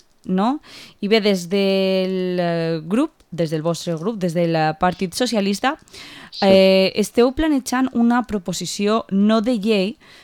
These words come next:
Speaker 1: per, eh, declarar-lo com bé d'interès, eh, cultural, no? Per donar-li una solució a, a esta idea que tenen de demolir, no? Aquesta zona tan, eh, em, emblemàtica de, de la nostra província de Castelló, no?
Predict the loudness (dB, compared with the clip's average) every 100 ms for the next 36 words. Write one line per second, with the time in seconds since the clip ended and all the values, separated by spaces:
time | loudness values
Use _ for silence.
0 | _ 2 4 6 4 2 -2 2 2 2
1 | 0 -2 -2 0 2 2 2 0 0 -2
2 | -2 -2 -2 0 -2 0 0 0 -2 0
3 | 0 0 -2 -2 -2 -2 -4 -16 -20 _
4 | 0 4 4 2 -2 -2 -2 0 0 -2
5 | -4 -4 -4 -4 -2 0 2 4 2 0
6 | -4 -4 -4 -2 -2 -2 -2 -2 0 -2
7 | -2 -2 -2 -2 -4 -8 -20 _ -4 0
8 | 2 2 0 -2 -2 -2 -2 -4 -6 -6
9 | -6 -6 -4 -4 -4 -4 -4 -2 -2 -4
10 | -4 -6 -4 -4 -6 -6 -10 -16 -20 _
11 | 0 2 2 2 -2 0 2 4 2 2
12 | 0 0 -2 -4 -4 -4 -4 -4 -6 -8
13 | -8 -6 -4 -6 -8